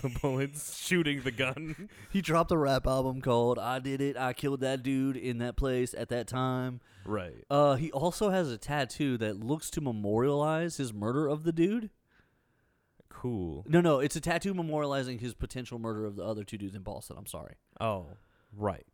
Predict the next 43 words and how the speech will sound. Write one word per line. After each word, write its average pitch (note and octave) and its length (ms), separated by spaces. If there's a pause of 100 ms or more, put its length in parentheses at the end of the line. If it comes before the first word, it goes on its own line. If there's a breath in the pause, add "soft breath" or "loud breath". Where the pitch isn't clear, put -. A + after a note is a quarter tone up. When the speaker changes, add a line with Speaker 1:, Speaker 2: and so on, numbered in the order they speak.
(440)
Speaker 2:
Um, G#2+ 200
Speaker 1:
Potential G2+ 360
murder D2+ 320
that F#2 140
he G2+ 100
didn't G#2 260
do C2+ 280
'cause G2 120
he F#2 60
shot A2 240
a G#2 60
guy G2+ 220
in F#2 80
Speaker 2:
Allegedly. - 0
Speaker 1:
the F#2 60 (280)
face. - 160
Speaker 2:
Right. A2 340
Speaker 1:
'Cause F#2+ 140
he G2 60
was F#2 100
scared G2+ 280
for E2+ 120
his F2 160
life. C2 220 (100)
Speaker 2:
Right. A#2 340 (1700 soft breath)
Right. A2+ 340 (160)
Speaker 1:
Imagine D#3+ 460
being B2+ 220
so A2 200
paranoid G2 720 (120)
<laughs> - 120
that A2 120
you G#2+ 180 (500)
figure B2 280
out A#2 140
a A#2+ 40
<laughs> A#2 180
way D#3+ 180
to E3 140
get D#3 260
away C#3 240
with C#3 240
murder B2+ 520